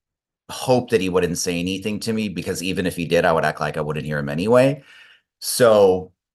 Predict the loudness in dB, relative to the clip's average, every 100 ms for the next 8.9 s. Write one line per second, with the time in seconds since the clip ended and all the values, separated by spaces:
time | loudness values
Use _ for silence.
0 | _ _ _ -16 -4 -2 0 0 0 2
1 | 6 4 6 4 4 4 2 0 -6 -10
2 | -10 -4 0 0 -2 -4 -4 -4 -6 -6
3 | 2 2 2 0 0 -2 -8 -8 -6 -6
4 | -6 -4 -4 -4 -4 0 0 2 0 -2
5 | -4 -6 -6 -6 -6 -4 -6 -6 -6 -8
6 | -10 -10 -8 -6 0 0 0 -4 -4 -4
7 | -2 0 0 0 -2 -8 0 2 2 2
8 | 2 2 -2 -4 -12 -10 -8 -6